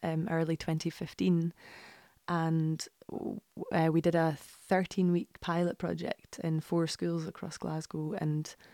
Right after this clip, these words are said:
um, we built in a sort of strong C P D element for teachers as well, so that it wasn't just us coming in to the school,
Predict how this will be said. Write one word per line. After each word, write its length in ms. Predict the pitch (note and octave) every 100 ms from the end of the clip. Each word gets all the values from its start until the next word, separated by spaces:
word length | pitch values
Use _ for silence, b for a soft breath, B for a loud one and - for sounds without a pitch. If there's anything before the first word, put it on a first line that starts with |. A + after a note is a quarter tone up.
| B B B _ -
um, 440 | D#3 D3 D3 F3+
we 180 | E3 D#3+
built 280 | D#3 E3 D#3+
in 320 | D#3+ D#3+ D#3 -
a 180 | D#3
sort 180 | D#3 -
of 140 | D#3+ -
strong 640 | - E3+ D#3+ D#3+ D#3+ D#3
C 640 | - - - - - - F3
P 140 | E3+
D 180 | D#3 D3+
element 380 | D#3 D#3 D#3 -
for 100 | D#3
teachers 480 | - - E3+ D#3+
as 140 | D3+ D#3+
well, 240 | E3+ E3
so 140 | F3 E3+
that 160 | - -
it 100 | -
wasn't 320 | F#2 D#3+ -
just 220 | D#3 -
us 140 | D#3+
coming 320 | - E3+ D#3+ D#3
in 200 | D#3 D#3
to 120 | F3+
the 100 | E3
school, 460 | - D#3 D3+ D3+